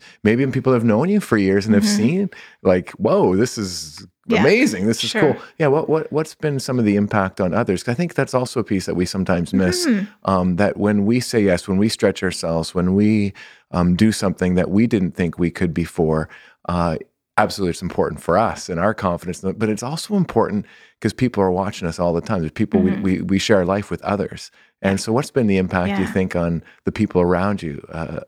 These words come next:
Speaker 1: uh,
Speaker 2: Yeah, that's a
Speaker 1: mm-hmm.
Speaker 2: great question.
Speaker 1: Mm-hmm.
Speaker 2: Um, so I think with my kids, so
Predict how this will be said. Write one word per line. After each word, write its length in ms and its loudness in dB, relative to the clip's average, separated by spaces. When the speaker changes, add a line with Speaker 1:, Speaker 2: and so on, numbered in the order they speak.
Speaker 1:
uh, 100 -14
Speaker 2:
Yeah, 140 -4
that's 220 -4
a 20 -4
Speaker 1:
mm-hmm. 80 -6
Speaker 2:
great 200 -2
question. 500 -8
Speaker 1:
Mm-hmm. 180 -2
Speaker 2:
Um, 280 -4
so 80 0
I 60 0
think 260 -4
with 180 -2
my 120 -2
kids, 520 -4
so 460 -4